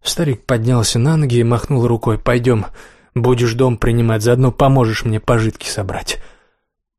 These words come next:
Новый год радостно вскочил с кресла и, потерев руки, направился вслед за старым. Выйдя из комнаты, они оказались в длинном коридоре, по обе стороны которого располагались закрытые двери. Старик неторопливо зашагал по нему, скрипя половицами.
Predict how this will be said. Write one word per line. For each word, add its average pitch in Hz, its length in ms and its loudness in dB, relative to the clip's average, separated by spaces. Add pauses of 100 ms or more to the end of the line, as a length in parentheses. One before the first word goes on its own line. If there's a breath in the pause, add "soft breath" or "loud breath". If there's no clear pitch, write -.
Новый 139 300 4
год 151 240 0
радостно 135 400 2
вскочил 127 380 0
с - 60 -4
кресла 156 340 2
и, 131 40 4
потерев 139 440 2
руки, 151 240 2
направился 131 520 4
вслед 147 240 2
за 113 120 0
старым. 131 400 0 (400 loud breath)
Выйдя 151 240 6
из 139 120 4
комнаты, 165 360 2
они 143 160 4
оказались 151 600 2
в 123 60 -6
длинном 131 340 4
коридоре, 127 560 2
по 147 120 0
обе 143 180 4
стороны 127 420 2 (140 loud breath)
которого 143 380 4
располагались 143 580 2 (200 loud breath)
закрытые 156 420 2
двери. 120 420 0 (320 soft breath)
Старик - 340 0
неторопливо 151 460 2
зашагал 143 460 2
по - 100 -2
нему, 131 300 4
скрипя 165 320 0
половицами. 143 720 0